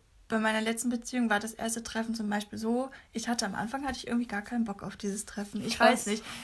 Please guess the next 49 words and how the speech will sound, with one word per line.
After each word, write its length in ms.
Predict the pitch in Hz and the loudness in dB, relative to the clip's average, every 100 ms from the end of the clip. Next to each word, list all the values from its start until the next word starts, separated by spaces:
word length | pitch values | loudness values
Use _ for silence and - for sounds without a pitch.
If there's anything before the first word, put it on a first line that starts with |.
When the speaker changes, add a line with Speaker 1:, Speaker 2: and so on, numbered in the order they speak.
| 359 | 2
Speaker 1:
irgendwas 480 | 320 339 254 247 226 | 2 4 4 4 6
war 140 | 262 | 6
an 80 | 302 | 4
diesem 260 | 277 262 262 | 0 -2 -2
Tag 340 | 262 269 269 | 0 0 0
so, 140 | 240 233 | -2 -2
wo 60 | |
ich 120 | 226 | -2
mir 120 | 226 226 | -2 -2
dachte, 180 | 220 - | -2 -2
boah, 160 | 208 214 | 0 0
jetzt 260 | 220 - | 0 0
musst 180 | 233 240 | 0 0
du 40 | 233 | -2
dich 180 | 208 202 | -4 -6
dafür 280 | 196 - | -8 -4
ins 180 | 190 - | -4 0
Auto 360 | 233 269 262 247 | 4 4 2 -4
setzen, 480 | 233 226 226 - 202 | -2 0 -2 -4 -6
jetzt 160 | - | 0
musst 180 | 233 233 | 0 0
du 60 | 208 | -4
da 180 | 175 170 | -6 -6
noch 140 | 160 | -2
hinfahren. 840 | 208 277 277 494 370 233 226 233 - 208 | 2 2 0 4 6 8 8 6 2 -4
Speaker 2:
<laughs> 200 | 208 196 | -2 -4
Speaker 1:
So 160 | - 240 | -2 -4
hast 240 | - - | -2 -4
du 60 | 220 | 0
gar 160 | 220 | 0
keine 300 | 233 233 226 | 2 2 2
Lust 420 | 233 254 403 - 226 | 4 6 6 4 6
drauf 260 | 220 240 | 6 4
gehabt, 360 | 233 240 269 - | 2 4 4 4
dann 100 | 202 | 0
war 100 | 196 | 0
es 100 | - | -2
noch 140 | 208 - | -6 -4
am 160 | 190 | -4
Regnen, 640 | 220 285 320 320 320 302 294 | 2 4 4 -2 4 6 8
ne? 120 | 285 247 | 6 6
So 80 | |
alles 360 | 233 269 320 - | 6 6 6 0
so 100 | 277 | -2
Faktoren, 480 | 277 240 247 320 269 | 4 2 8 8 8
wo 40 | |
ich 100 | 262 | 2
mir 140 | 247 214 | 0 2
denke, 360 | 226 247 220 | 2 2 -2